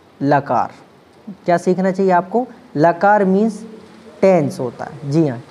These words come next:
जैसे इंग्लिश में tense होते हैं, हिंदी में भी काल होते हैं, उसी प्रकार संस्कृत में लकार होते हैं। और आप जानते हैं किसी भी चीज़ को अगर आपको speaking में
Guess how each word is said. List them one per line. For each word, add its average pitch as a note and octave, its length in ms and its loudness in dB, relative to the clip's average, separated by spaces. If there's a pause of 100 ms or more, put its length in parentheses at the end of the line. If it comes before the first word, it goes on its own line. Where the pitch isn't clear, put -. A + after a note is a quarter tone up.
(100)
जैसे F3+ 360 2
इंग्लिश G3 420 4
में G#3+ 140 4
tense G3 360 2
होते F#3+ 260 2
हैं, G3 200 2
हिंदी F3 380 2
में F#3+ 560 0
भी F#3 140 4
काल F#3 420 2
होते F#3 240 2
हैं, F#3+ 60 4
उसी F#3+ 160 0
प्रकार F#3 520 2 (440)
संस्कृत F3+ 500 0
में G#3 180 0 (300)
लकार C#3+ 500 2
होते B2 280 -4
हैं। B2+ 60 -4
और C#3 160 0
आप D#3+ 200 2
जानते E3+ 360 0
हैं F#3+ 100 0
किसी F#3 260 -2
भी F3+ 140 0
चीज़ F#3 280 -2
को F#3+ 100 0
अगर F3+ 180 4
आपको F3+ 300 2
speaking F#3 680 0
में F#3 260 2